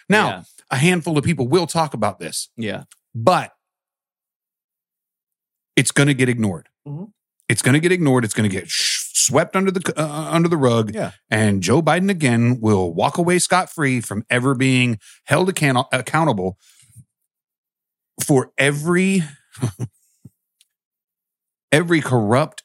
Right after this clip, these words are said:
Speaker 1: and, e-, like, horrible thing he's ever done. And he's done some horrible things. I know he has.
Speaker 2: You know,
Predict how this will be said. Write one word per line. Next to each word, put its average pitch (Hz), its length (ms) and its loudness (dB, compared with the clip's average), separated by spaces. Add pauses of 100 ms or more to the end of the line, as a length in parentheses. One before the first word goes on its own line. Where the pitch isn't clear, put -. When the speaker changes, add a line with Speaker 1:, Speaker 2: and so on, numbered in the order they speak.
(140)
Speaker 1:
and, 110 340 0
e-, 117 280 -2
like, 107 440 -2 (200)
horrible 165 640 0
thing 135 220 2
he's 120 240 2
ever 107 180 2
done. 82 320 -6 (220)
And 110 100 0
he's 147 120 2
done 135 200 2
some 113 120 -4
horrible 104 280 0
things. 98 200 -4
I 113 80 2
know 107 220 4
he 90 100 0
has. 76 280 -6 (120)
Speaker 2:
You 151 160 2
know, 151 340 0